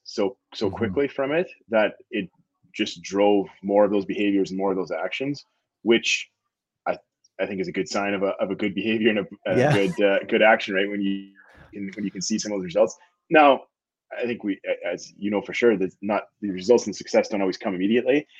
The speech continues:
Speaker 2: Right.
Speaker 1: And so often, yeah, you have to stick with that behavior to, um, see it become a habit and see some of that come to fruition. But
Speaker 2: Right.
Speaker 1: yeah, I think with that one, I was pretty lucky. I saw it pretty early on. I was able to, you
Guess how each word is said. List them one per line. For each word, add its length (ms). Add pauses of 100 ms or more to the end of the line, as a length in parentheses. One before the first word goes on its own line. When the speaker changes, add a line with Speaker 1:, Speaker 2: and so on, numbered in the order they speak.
Speaker 2:
Right. 380 (100)
Speaker 1:
And 80
so 180 (500)
often, 360
yeah, 180
you 140
have 100
to 80
stick 220
with 160
that 180
behavior 680
to, 540 (300)
um, 360 (100)
see 160
it 80
become 260
a 60
habit 300
and 100
see 220
some 200
of 60
that 200 (340)
come 120
to 80
fruition. 540
But 200 (160)
Speaker 2:
Right. 180 (160)
Speaker 1:
yeah, 140
I 40
think 120
with 80
that 180
one, 100
I 60
was 140
pretty 180
lucky. 320
I 60
saw 220
it 100
pretty 220
early 200
on. 260
I 100
was 140
able 220
to, 160
you 280